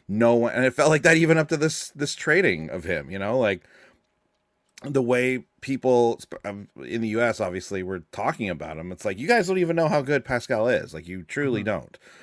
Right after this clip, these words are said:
Speaker 1: Um, and now they're starting to see it. And there's all these, like, there's all these clips of him on Indiana in the first, what, like, two games he's played, and he looks great. But, but yeah, like, I remember thinking now people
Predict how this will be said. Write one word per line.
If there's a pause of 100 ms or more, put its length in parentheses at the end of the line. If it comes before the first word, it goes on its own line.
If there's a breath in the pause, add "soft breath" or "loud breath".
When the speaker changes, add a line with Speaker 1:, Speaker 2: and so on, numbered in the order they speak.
(240 soft breath)
Speaker 1:
Um,
and
now
they're
starting
to
see
it.
And
there's
all
these,
like, (320)
there's
all
these
clips
of
him
on
Indiana
in
the
first,
what,
like,
two
games
he's
played,
and
he
looks
great.
But, (720 soft breath)
but
yeah,
like,
I
remember
thinking
now
people